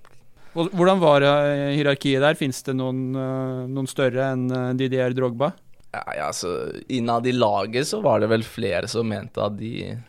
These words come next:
Speaker 2: med god grunn også, herregud, Yaya, Kolo Touré, eh, Didier Zokora. Men sånn utad så er jo Drogba den største stjernen, men, eh, det var ikke han som var kaptein da. Jeg tror det var Yaya.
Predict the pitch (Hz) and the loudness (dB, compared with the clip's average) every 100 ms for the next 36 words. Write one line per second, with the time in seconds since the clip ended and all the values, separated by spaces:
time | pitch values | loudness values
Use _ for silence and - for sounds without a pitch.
0 | - - 107 110 107 113 110 170 101 104 | -16 -8 -4 -4 0 0 2 0 -2 -2
1 | 101 - 110 104 107 107 107 107 107 104 | -4 0 0 0 -2 -4 -6 -2 0 0
2 | 104 104 107 113 - - 110 107 110 107 | 0 0 0 -4 -12 -8 -4 0 -2 -2
3 | 110 110 107 107 110 - - 107 104 104 | -2 -2 0 0 -2 -12 -10 -4 -4 -2
4 | 110 110 110 110 110 - 107 101 104 110 | -2 2 2 2 -2 -2 0 0 2 0
5 | 113 - - - 113 120 123 117 110 110 | -2 -6 -18 -12 -4 -2 0 -2 -2 -6
6 | 104 - 117 113 120 104 117 110 107 101 | -4 0 0 2 0 2 0 0 -2 -4
7 | 98 101 110 - 117 113 - 98 - - | -4 -4 -2 -4 -2 -4 -6 -8 -4 -2
8 | 90 85 104 107 110 117 117 - - - | -2 -2 -6 -4 -4 -6 -10 -14 -20 -12
9 | 120 117 117 - 139 117 - 120 117 113 | 0 2 2 4 2 2 -2 -4 -2 -2
10 | 113 110 - 107 101 107 104 113 120 - | -2 -4 -4 -6 -4 -4 -4 -6 -8 -10
11 | 110 110 113 110 110 98 104 110 | -6 -4 0 0 0 -2 -6 -8